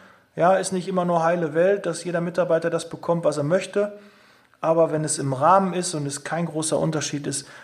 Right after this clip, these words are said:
dann gib ihm bitte das, was er sich auch vorstellt. Ja, du kannst es vielleicht nur an Bedingungen knüpfen, aber passen Sie auf, Sie müssen das auch bitte dann noch mal bestätigen.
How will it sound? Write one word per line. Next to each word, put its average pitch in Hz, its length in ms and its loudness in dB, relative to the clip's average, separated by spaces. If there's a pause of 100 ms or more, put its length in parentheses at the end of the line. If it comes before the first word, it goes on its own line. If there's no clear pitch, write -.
(100)
dann 131 240 2
gib 190 240 0
ihm 151 240 0
bitte 165 280 0
das, 151 380 2
was 143 220 -2
er 135 440 -8
sich 135 280 -10
auch 139 100 -4
vorstellt. - 680 -6 (540)
Ja, 196 320 2 (220)
du 185 120 -6
kannst 185 260 2
es 165 80 -6
vielleicht 156 260 2
nur 156 100 2
an 151 100 0
Bedingungen 190 460 0
knüpfen, 170 580 -4 (380)
aber 165 200 2
passen 175 280 2
Sie 160 120 0
auf, 170 260 4
Sie 165 100 -6
müssen 165 300 -2
das 160 200 0
auch 156 160 -4
bitte 165 240 -6
dann 151 180 2
noch 143 120 0
mal 143 160 2
bestätigen. 175 840 -4